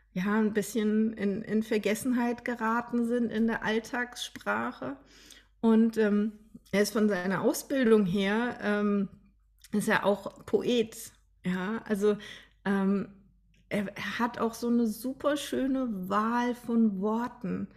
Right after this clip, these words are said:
Ähm, das klingt nicht so technisch, wie ich es bei den,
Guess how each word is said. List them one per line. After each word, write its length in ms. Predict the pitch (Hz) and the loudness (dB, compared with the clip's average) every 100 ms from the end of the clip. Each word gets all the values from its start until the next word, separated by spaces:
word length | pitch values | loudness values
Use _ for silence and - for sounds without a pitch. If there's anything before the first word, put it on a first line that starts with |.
| - - - _ _ | -20 -20 -20 _ _
Ähm, 720 | 208 208 208 208 208 208 202 208 - _ _ _ _ _ _ _ - | -2 0 2 2 2 0 -2 -6 -16 _ _ _ _ _ _ _ -2
das 280 | 214 214 - | -2 -2 -4
klingt 420 | - 254 320 - | 0 0 0 -2
nicht 360 | 269 330 - - | -2 -2 -6 -8
so 120 | 339 - | -10 -8
technisch, 720 | - 320 302 262 233 233 - | -6 -6 -6 -2 0 -2 -4
wie 220 | 208 233 | -2 -2
ich 240 | - 220 214 | 0 0 0
es 140 | 220 | -2
bei 220 | - 202 | 0 0
den, 560 | 196 196 202 202 214 | 0 0 0 -2 -6